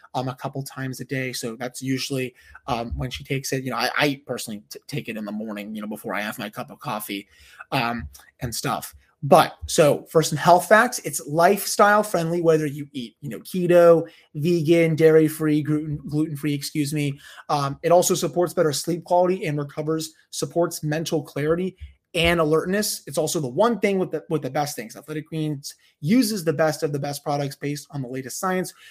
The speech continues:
with constant product irritations and third-party testing. Right now, it's time to reclaim your health and arm your immune system with convenient daily nutrition. It's just one scoop in a cup of water every single day. And that's it. There's no need for a million different pills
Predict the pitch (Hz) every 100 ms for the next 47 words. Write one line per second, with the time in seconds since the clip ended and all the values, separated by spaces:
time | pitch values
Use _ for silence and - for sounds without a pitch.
0 | - - 160 - 156 151 - 147 147 143
1 | 139 - 131 123 - 180 175 180 175 -
2 | _ _ - - 202 202 156 135 - -
3 | - 165 147 143 - 135 123 117 110 -
4 | 82 - _ _ 143 190 214 196 196 196
5 | 175 185 175 143 190 196 185 180 170 156
6 | 160 165 165 139 - 180 208 196 170 160
7 | 151 156 160 147 139 _ 139 117 180 185
8 | 180 185 156 156 151 143 143 - 131 -
9 | - _ - - 143 147 143 147 180 202
10 | - 190 190 175 143 - - 143 135 143
11 | 156 170 170 _ _ _ 175 160 147 156
12 | - 147 139 151 156 120 190 202 262 -
13 | 131 131 170 175 185 165 151 151 165 160
14 | 165 160 135 - 165 160 156